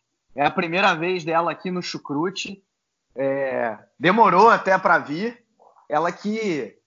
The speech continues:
é nossa madrinha, né? Ou seja, faz parte lá dos grupos dos padrinhos. Ah, vem aí pra abrilhantar o nosso podcast de hoje. A nossa querida Ianê.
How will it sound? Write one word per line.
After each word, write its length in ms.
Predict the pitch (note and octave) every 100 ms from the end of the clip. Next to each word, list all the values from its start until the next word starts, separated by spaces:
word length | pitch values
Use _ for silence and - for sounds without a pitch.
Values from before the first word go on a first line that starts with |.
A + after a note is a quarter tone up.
| _ -
é 120 | E3+
nossa 400 | E3+ G3 - F#3+
madrinha, 880 | F3+ F#3+ F3+ C#3+ E3 G#3 B3 B3 B3+ _ _ _ _ -
né? 220 | F#3 F3+
Ou 160 | D3
seja, 340 | C#3+ D#3 C#3 C3
faz 220 | D3+ C#3+
parte 340 | - F3+ -
lá 140 | E3+ F3
dos 180 | D#3 D3
grupos 340 | E3+ E3+ E3
dos 200 | E3+ E3
padrinhos. 840 | - D3+ C3 D3 F#3+ G#3 - - _ _ _ _ _ _ _ C3
Ah, 560 | C#3 C#3 C#3 C3 - - _ _ _ _ -
vem 280 | C#3 E3 E3
aí 200 | D#3+ F3+
pra 380 | - F3+ D#3+ -
abrilhantar 920 | F3 D3+ F#3+ G#3 G3 E3 E3+ F3+ G#3+
o 100 | G3+
nosso 540 | E3+ F3+ F#3+ - D#3 -
podcast 720 | G3 E3+ F3 - E3+ F#3 - D#3+
de 180 | C#3
hoje. 480 | C#3 F3 G3 G3+ A3 _ _ _ _ _ - - - -
A 160 | - D#3+
nossa 340 | D#3+ F3+ A3
querida 480 | G#3 A3 G3+ A3 A#3 A3
Ianê. 800 | G#3+ B3+ A#3 G#3+ A#3+ A3+ E3 A2